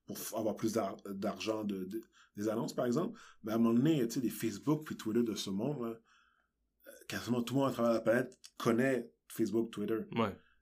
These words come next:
Speaker 1: Fait qu'il y a une limite à augmenter avec le nombre de
Speaker 2: T'arrives à
Speaker 1: personnes.
Speaker 2: ton, ton, ton, ton seuil, là, puis après ça,
Speaker 1: Exact.
Speaker 2: c'est la, c'est, c'est la dé-, descente, là.
Speaker 1: Fait que c'est ça que je te parlais de, de Facebook qui, qui vont dans des, des endroits qui ont pas Internet pour essayer de leur donner Internet avec Facebook.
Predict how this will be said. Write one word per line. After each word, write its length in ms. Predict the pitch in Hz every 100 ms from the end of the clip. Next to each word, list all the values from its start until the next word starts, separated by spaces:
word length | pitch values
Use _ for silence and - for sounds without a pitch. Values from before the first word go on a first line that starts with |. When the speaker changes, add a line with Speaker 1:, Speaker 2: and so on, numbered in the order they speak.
| _
Speaker 1:
Fait 100 | 101
qu'il 140 | 107
y 40 | 117
a 20 |
une 40 | 120
limite 360 | 120 143 156
à 100 | 135
augmenter 520 | 110 104 113 110 - 127
avec 300 | 101 101 113
le 120 | 101
nombre 140 | 104
de 60 | 110
Speaker 2:
T'arrives 240 | 101 107
à 100 | 104
Speaker 1:
personnes. 40 | 95
Speaker 2:
ton, 300 | 104 95 95
ton, 240 | - 98
ton, 260 | 95 98 92
ton 260 | 90 - 95
seuil, 420 | - - 113 110
là, 140 | 98 92
puis 100 | 123
après 140 | 120
ça, 80 | 143
Speaker 1:
Exact. 120 | 131
Speaker 2:
c'est 60 | 101
la, 180 | 98 98
c'est, 280 | - -
c'est 120 | - 95
la 120 | 95
dé-, 260 | 101 101
descente, 640 | 98 101 - 110 110 101 -
là. 100 | - -
Speaker 1:
Fait 200 | - 120
que 60 | 117
c'est 100 | 117
ça 100 | 139
que 40 | -
je 40 |
te 60 | -
parlais 280 | 110 123
de, 200 | 117 104
de 300 | 98 98 95 95
Facebook 560 | - 110 90 110 117
qui, 380 | - - 90 87 _ - _ -
qui 140 | -
vont 600 | 95 - 95 104 101 101
dans 140 | 98 87
des, 320 | 90 - 107
des 140 | - 107
endroits 200 | 101 117
qui 80 |
ont 60 | 104
pas 140 | -
Internet 580 | 107 104 95 101 123 127 - - _
pour 140 | - 101
essayer 160 | - 120
de 60 |
leur 100 | 113
donner 240 | 104 107 107
Internet 320 | 104 113 113
avec 120 | 101
Facebook. 480 | - 101 92 107 104